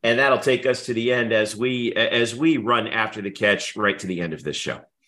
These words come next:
Uh, <laughs> thanks to Kyle, the S O T G on Twitter. Thanks to Eric, Eric Lopez Elo. Thanks to Bryson. It's Bryson Turner. Follow our new guy, Nick Porcelli. He's at Nick Porcelli two, the number two, Nick Porcelli.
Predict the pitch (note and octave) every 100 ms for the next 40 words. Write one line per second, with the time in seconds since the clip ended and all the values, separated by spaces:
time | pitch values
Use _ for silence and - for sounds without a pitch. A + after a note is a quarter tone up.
0 | - - - - A2+ A2 A2 D#3 E3 D#3
1 | - D#3 D#3 D3+ D3 D#3 D3 D#3 F#3 G3
2 | - - C#3 C#3 B2+ A#2+ C3+ B2 C3 B2+
3 | A#2+ B2+ D3 - A#2 A2+ - A2 C#3 G#2+
4 | G2 - G#2 G2+ F2+ G2 A2+ C#3 G#2+ G2+
5 | G2 F#2+ G2 C#3+ D3 G2+ G2 - _ F#2
6 | F#2 F2 E2+ F#2+ G2+ B2 - _ _ _
7 | C#3 D3 D3 C#3+ - A#2+ B2 B2+ C#3+ D3+
8 | D3 C#3 C#3+ - C#3 C3 C#3 C3 A#2 C3+
9 | A#2+ G#2 D3 - - C3 - C3+ C3 B2+
10 | B2 - _ _ - - F3+ D#3+ A2+ A#2
11 | - A#2+ A#2+ B2+ A#2 - F#2+ G#2+ G#2 -
12 | F2+ - E2 F2+